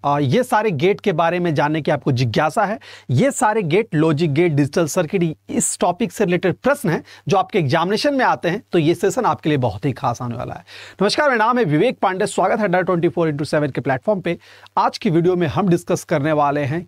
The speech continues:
किसके बारे में, तो लॉजिक गेट के बारे में। ये लॉजिक गेट क्या होता है, ये कैसे काम करता है, हमारे कंप्यूटर में या किसी भी इलेक्ट्रॉनिक्स इक्विपमेंट में इसके का इस्तेमाल होता है और ये कैसे काम करता है, ये सारे प्रश्नों का जवाब है जो आज के सेशन में मैं आपको देने वाला।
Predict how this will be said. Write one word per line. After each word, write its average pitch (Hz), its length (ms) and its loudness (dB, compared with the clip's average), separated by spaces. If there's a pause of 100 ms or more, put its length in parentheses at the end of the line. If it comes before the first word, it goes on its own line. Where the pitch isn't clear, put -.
किसके 226 280 0
बारे 135 220 0
में, 170 140 -4
तो - 120 -2
लॉजिक 135 500 0
गेट 196 260 0
के 170 120 0
बारे 131 240 0
में। 175 180 -6 (100)
ये 139 120 0
लॉजिक 123 340 0
गेट 147 240 0
क्या 190 120 0
होता 208 340 -2
है, 196 160 -4 (280)
ये 160 100 2
कैसे 165 340 0
काम 214 320 0
करता 214 340 -2
है, 208 140 -8
हमारे 151 300 -2
कंप्यूटर 226 560 0
में 226 120 0
या 208 100 2
किसी 208 300 -2
भी 214 60 2
इलेक्ट्रॉनिक्स 185 440 -2
इक्विपमेंट 220 400 -2
में 156 160 0 (340)
इसके 196 260 -2
का 180 120 0
इस्तेमाल 175 480 0
होता 208 240 0
है 220 100 -4 (160)
और 165 120 0
ये 175 220 -2 (260)
कैसे 226 300 0
काम 208 320 -2
करता 190 280 -2
है, 185 120 -4
ये 175 120 2
सारे 190 260 0
प्रश्नों 185 380 -4
का 160 100 0
जवाब 135 320 2
है 170 100 -4 (240)
जो 180 220 2
आज 240 200 0
के 208 120 0
सेशन 165 300 -2
में 165 80 0
मैं 165 120 0
आपको 139 320 -2
देने 120 260 -4
वाला। 113 240 -8